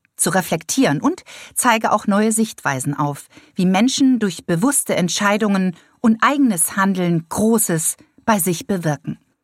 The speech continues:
Die Liebe und Hamburg spielen darin ebenfalls eine große Rolle, denn diese wunderbare Stadt war mein Ziel. Ich biete von Mitte Oktober bis Ende November in Hamburg Lesungen dazu an und ich lade dich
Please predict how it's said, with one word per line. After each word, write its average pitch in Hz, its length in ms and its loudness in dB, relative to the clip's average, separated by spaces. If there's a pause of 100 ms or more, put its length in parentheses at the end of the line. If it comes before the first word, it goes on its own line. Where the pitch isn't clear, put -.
(600)
Die 226 100 6
Liebe 226 460 2
und 185 240 2
Hamburg 202 440 4
spielen 202 420 2
darin 180 300 2
ebenfalls 165 540 0
eine 170 220 2
große 175 380 -2
Rolle, 160 300 -2 (440)
denn 170 220 2
diese 247 500 2
wunderbare 170 640 2
Stadt - 360 -4 (400)
war 165 180 2
mein 156 360 2
Ziel. 151 400 -4 (1400)
Ich 233 160 0
biete 330 240 0
von 233 180 4
Mitte 247 300 -2
Oktober 220 560 2
bis 175 180 -4
Ende 226 260 2
November 190 460 2
in 185 180 0
Hamburg 214 300 2
Lesungen 185 460 2
dazu 160 260 -2
an 160 260 2 (260)
und 196 100 4
ich 185 160 -2
lade 226 320 4
dich 170 240 -4